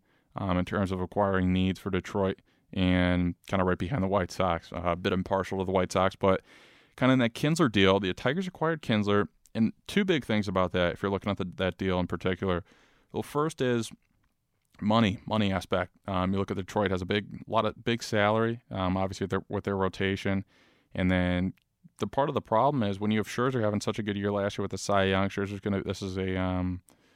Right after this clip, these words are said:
this is a, <laughs> this is a year for Scherzer where he is a free agent after this year, contract year, sorry.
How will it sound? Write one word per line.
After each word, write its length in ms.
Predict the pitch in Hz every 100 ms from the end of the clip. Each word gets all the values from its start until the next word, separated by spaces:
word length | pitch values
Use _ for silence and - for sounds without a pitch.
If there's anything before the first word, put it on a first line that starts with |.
| _ _ _ _ _ - - - -
this 240 | 110 101
is 180 | 98 92
a, 520 | 92 90 90 87 87 90 - -
<laughs> 100 | 165 - - - - - _
this 160 | 131 131
is 100 | 131
a 60 | 123
year 200 | 120 120
for 100 | 120
Scherzer 260 | 123 113
where 140 | 110 107
he 100 | 110
is 140 | 113
a 40 | 113
free 260 | 110 101
agent 180 | 101 104
after 220 | 98 -
this 200 | 101 -
year, 140 | 101 98
contract 440 | 120 117 95 90
year, 100 | 95
sorry. 340 | - 98 85